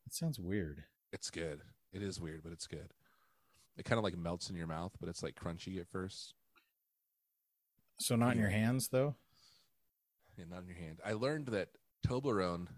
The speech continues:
Speaker 2: like, a few years ago, they increased the,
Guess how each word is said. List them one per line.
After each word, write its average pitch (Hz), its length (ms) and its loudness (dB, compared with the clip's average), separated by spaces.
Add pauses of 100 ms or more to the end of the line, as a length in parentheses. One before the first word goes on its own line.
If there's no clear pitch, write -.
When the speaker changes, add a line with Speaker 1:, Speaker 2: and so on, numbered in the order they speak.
Speaker 2:
like, 87 140 -8
a 95 40 -10
few 117 160 -4
years 107 320 2
ago, 85 420 2 (240)
they 92 120 0
increased 110 720 -2
the, 90 160 2